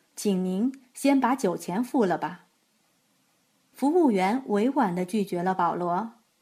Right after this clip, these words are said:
“什么？让我付钱？先记上账，听到了吗？别废话，快给我拿酒来！”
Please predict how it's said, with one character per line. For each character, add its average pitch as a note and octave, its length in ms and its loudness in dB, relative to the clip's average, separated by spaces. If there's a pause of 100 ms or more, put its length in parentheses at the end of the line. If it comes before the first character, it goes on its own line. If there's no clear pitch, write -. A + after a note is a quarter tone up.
(500)
“什 A3+ 460 6
么？ G3 240 10 (760)
让 E4+ 300 8
我 G3+ 140 8
付 F4+ 260 6
钱？ A#3+ 520 4 (920)
先 C#4 340 6
记 D4 220 4
上 C4+ 220 8
账， A#3 480 8
听 E4 280 4
到 F4 220 12
了 C#4 80 8
吗？ A3 300 6 (880)
别 F3+ 260 2
废 A#3+ 220 6
话， G3 460 4 (300)
快 B3+ 200 8
给 B3+ 100 2
我 B3 140 6
拿 G#3 180 8
酒 G3+ 240 6
来！” A#3 380 8